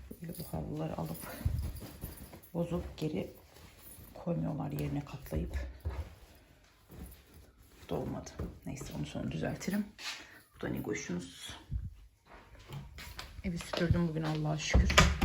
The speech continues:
Heh. Artık alıştım ya. Sanki böyle, e, bazen zoruma gidiyor. Bu lastikli çarşafı çık-, şey, e, lastikli çarşaf nereden çıktı? E, lastikli olduğu için bu halı örtülerimi çıkarıp, e, silkelemek,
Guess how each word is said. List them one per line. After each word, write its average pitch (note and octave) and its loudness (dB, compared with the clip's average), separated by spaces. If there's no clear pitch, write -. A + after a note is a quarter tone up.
Heh. G3 2
Artık A#3+ 8
alıştım A3+ 6
ya. D#3+ 4
Sanki G3 4
böyle, F#3+ 6
e, D#3 6
bazen G#3 10
zoruma G3 8
gidiyor. F#3 6
Bu F3+ 6
lastikli E3+ 6
çarşafı F3+ 4
çık-, - -2
şey, E3 6
e, D3+ 2
lastikli - -2
çarşaf - -4
nereden E3 -2
çıktı? - -10
E, D#3+ 2
lastikli G3+ 6
olduğu G#3+ 8
için G3+ 6
bu F#3 6
halı G3+ 8
örtülerimi G3+ 10
çıkarıp, - 4
e, D#3+ 8
silkelemek, G#3+ 8